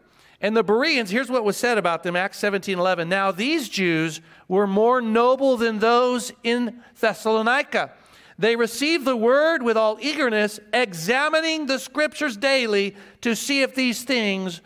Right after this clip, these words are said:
were so." So the good example I'm giving you, this group called the Bereans, here's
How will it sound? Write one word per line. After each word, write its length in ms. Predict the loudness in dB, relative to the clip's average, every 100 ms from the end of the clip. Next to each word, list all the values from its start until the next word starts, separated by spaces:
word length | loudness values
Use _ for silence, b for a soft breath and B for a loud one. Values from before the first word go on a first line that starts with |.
| b b
were 180 | -2 -2
so." 560 | -2 0 0 2 -2 -6 B B B
So 320 | 0 2 0 B B B _ -6
the 100 | -4
good 220 | 0 0
example 420 | 0 0 -2 2
I'm 140 | 0 0
giving 260 | -4 -2
you, 120 | 0 0
this 180 | -2
group 300 | -2 -2 0
called 220 | 0 0 0
the 60 |
Bereans, 540 | 0 0 0 0 -2 -8 B B B B B _
here's 420 | 0 0 -2 -8